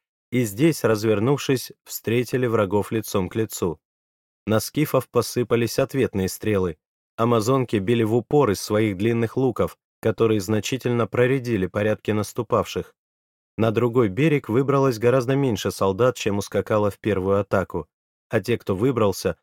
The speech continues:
столкнулся с ожесточённым сопротивлением воительниц.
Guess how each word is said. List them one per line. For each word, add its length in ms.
столкнулся 760
с 120
ожесточённым 800
сопротивлением 840
воительниц. 720